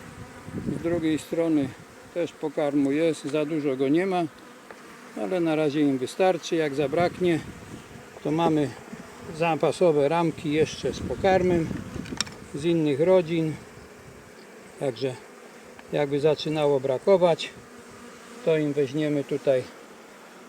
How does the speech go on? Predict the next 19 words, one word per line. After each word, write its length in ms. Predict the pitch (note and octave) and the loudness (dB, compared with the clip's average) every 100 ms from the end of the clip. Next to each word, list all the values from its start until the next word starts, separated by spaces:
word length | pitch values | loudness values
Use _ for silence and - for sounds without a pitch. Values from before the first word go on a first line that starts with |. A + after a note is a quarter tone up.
| - - - | -20 -20 -4
dodamy. 520 | C3+ D#3 D3 B2+ G2+ F#2+ - - - - - | 8 10 10 6 2 -10 -16 -20 -20 -20 -16
Także 340 | F3 D#3+ C3 C#3 | -10 -8 -6 -4
nie 140 | C#3 | -2
ma 140 | C#3 B2+ | -2 -2
żadnego 460 | B2+ C3 C3 B2 A2+ - - - - - - - - | -2 -2 -4 -4 -6 -12 -20 -20 -20 -20 -20 -14 0
wielkiego 560 | C3+ B2 D3 B2+ C#3 A2+ - - - - - - - - - | 0 2 0 2 0 0 -8 -20 -20 -20 -20 -20 -20 -16 -4
problemu. 440 | C#3 C3+ C3+ A#2+ A2+ C#3 | -2 0 0 -2 -4 -6
No, 60 | |
niewygodnie 640 | D#3 C#3+ C3 C#3+ D3+ C3+ C3 | -4 -2 -2 0 0 2 0
mi 120 | C3 | 0
tutaj 440 | - C#3+ C3 B2+ | -2 -4 -2 -2
jest 180 | B2 A#2 | -2 -4
robić 420 | C3 D#3 C3+ - | -2 -2 -4 -8
tą 180 | - C3+ | -6 -2
jedną 380 | C#3+ C3 B2+ B2+ | 0 -2 -4 -2
ręką, 380 | D#3+ D#3 - C3 - - - - - - - - - - - | -2 -2 -2 -4 -6 -12 -16 -14 -12 -10 -10 -10 -12 -10 -6
ale 200 | E3+ D3 | -2 0
jakoś 500 | C3+ C3+ - B2+ - - | 0 0 -2 -6 -6 -6
sobie 260 | B2+ B2 | -6 -4